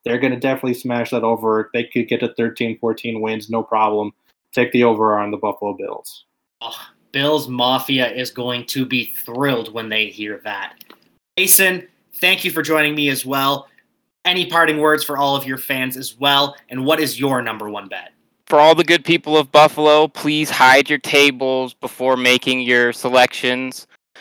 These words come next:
Speaker 3: Um, I am Mason Cameron. I appreciate you having me on, Jack. I feel so much more important here than I do in my regular life, so I'm gonna be back here all the time.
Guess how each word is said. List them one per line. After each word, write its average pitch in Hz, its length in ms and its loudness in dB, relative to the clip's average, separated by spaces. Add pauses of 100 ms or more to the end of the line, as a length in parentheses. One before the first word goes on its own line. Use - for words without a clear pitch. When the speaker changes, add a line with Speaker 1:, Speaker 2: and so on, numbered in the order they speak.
(260)
Speaker 3:
Um, 113 640 4 (380)
I 156 200 8
am 156 340 6
Mason 139 340 2
Cameron. 123 560 0 (400)
I 117 240 8
appreciate 117 640 2
you 139 80 0
having 139 220 6
me 135 80 2
on, 131 180 4
Jack. 139 300 6
I 127 100 6
feel 131 160 -4
so 135 340 2
much 127 220 0
more 135 180 0
important 127 500 -2
here 131 440 4
than 117 120 2
I 117 100 6
do 120 220 0
in 113 100 0
my 110 120 2
regular 117 440 2
life, 104 260 0
so 113 240 -2
I'm 104 140 2
gonna 151 140 0
be 113 140 -2
back 110 200 4
here 113 180 0
all 123 160 6
the 113 80 -6
time. 110 460 2